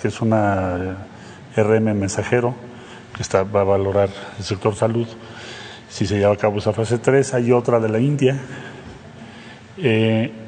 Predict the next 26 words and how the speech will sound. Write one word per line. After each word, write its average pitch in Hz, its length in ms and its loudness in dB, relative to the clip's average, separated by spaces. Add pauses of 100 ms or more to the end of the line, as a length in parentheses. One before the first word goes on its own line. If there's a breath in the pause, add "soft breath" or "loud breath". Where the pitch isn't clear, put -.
(100)
Y 127 460 4
en 120 120 4
el 120 120 2
caso 151 240 6
de - 20 4
América 147 320 0
Latina 139 320 2
hicimos 135 300 0
una 139 140 6
reunión 123 320 0
de 127 80 2
la 107 140 2
Comunidad 107 320 0
de 110 40 -2
Estados 113 240 2
Latinoamericanos 104 760 0
y 113 40 -12
Caribeños 127 600 2 (200)
para 110 260 4
presentar 110 380 0
el 110 60 -6
portafolio 120 480 0
de 117 40 2
América 113 340 0
Latina 107 380 0
de, 101 160 0